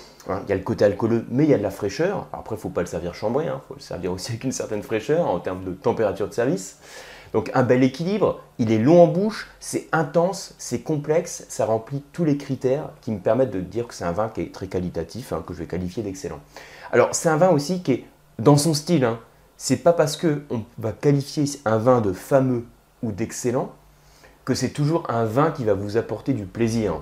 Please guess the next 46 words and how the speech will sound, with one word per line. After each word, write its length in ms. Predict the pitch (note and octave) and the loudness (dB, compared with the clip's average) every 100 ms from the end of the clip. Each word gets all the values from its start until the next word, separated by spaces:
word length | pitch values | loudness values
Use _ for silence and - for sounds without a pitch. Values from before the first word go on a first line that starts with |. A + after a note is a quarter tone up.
| - - - - - - | -10 -20 -20 -20 -16 0
Quand 180 | A#2 C#3 | 2 4
on 60 | |
déguste, 460 | C3 B2+ E3+ F3+ A2+ | 4 4 0 -2 -4
vous 100 | F#2 - - - | -6 -8 -20 -2
savez, 260 | - A2+ | 2 6
hein, 100 | C3 | 6
c'est 140 | G#2+ A2 | 6 0
la 100 | G2+ | -2
phase 300 | G2 A#2 G2 | -2 -4 -2
de, 260 | F#2 F2 D2+ - - | -4 -4 -6 -16 -10
euh, 100 | F#2 E2+ | -6 -2
évaluation, 600 | A#2+ A#2 A2+ G#2+ A#2 G#2+ E2 | 2 4 4 0 -2 -4 -6
ah, 40 | |
pardon, 160 | D#2+ D#2 D2 - | -8 -8 -6 -2
la 140 | G#2+ | -2
phase 180 | G2+ A2 | -2 -2
d'évaluation 480 | A2 A2 A2+ G#2 A#2 | 2 4 2 0 0
de 60 | |
la 80 | G#2 | 0
qualité, 580 | F2 G#2 G2 C3 D3 D3 - - - - | 0 -2 -2 -2 -2 -4 -20 -20 -18 -14
donc 160 | F2 | -12
là, 140 | F2+ E2 - | -12 -12 -14
cette 240 | F2 - | -14 -6
ligne-là. 340 | F#2 F#2 B2+ - _ _ _ - _ _ - | -4 -2 -4 -8 _ _ _ -20 _ _ -8
Ça, 180 | - | 4
il 120 | C3 A#2+ | 4 4
faut 280 | A2 F#2 - - - - - - | 0 0 -2 -16 -20 -20 -20 -10
toujours 240 | - C3+ C3 | 0 0 2
prendre 200 | C3 A#2+ | 0 2
du 100 | A2+ | 2
recul 360 | A2+ A#2+ C3 | 2 2 -2
par 160 | A2+ G#2+ | -2 -2
rapport 300 | G2 G#2 F#2+ | -2 0 -2
à 60 | G2 | -2
ça, 320 | - C#3+ F3 - _ _ _ _ | -2 -2 -4 -16 _ _ _ _
parce 160 | G#2 - | -6 -4
que 100 | A#2 | -6
c'est 240 | - F#2 | -6 2
pas 120 | C3+ | 6
la 100 | C3 | 6
même 220 | A#2+ A2+ | 4 -2
chose 460 | G#2 D3 D3+ C#3+ F#2 - | -2 0 0 0 -8 -6
que 80 | G#2 | -4
de 100 | G2+ | -2
dire « 300 | G2 A#2 - - | -2 -4 -6 -10
j'aime » 480 | F#2+ F#2+ C3+ D3 | -4 6 6 6